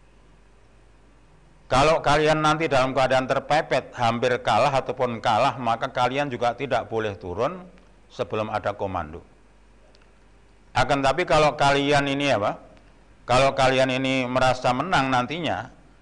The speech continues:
maka juga jangan apa? Jangan turun sebelum ada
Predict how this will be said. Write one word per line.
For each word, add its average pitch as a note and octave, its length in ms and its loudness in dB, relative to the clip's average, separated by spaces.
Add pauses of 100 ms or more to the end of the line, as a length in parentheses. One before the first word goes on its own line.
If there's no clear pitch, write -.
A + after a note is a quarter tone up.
(440)
maka A#2 320 0
juga B2+ 400 0
jangan G#2 400 0
apa? F#2 320 -4
Jangan G2+ 480 -2
turun G#2+ 400 -4
sebelum A2+ 480 -6
ada F#2 400 -4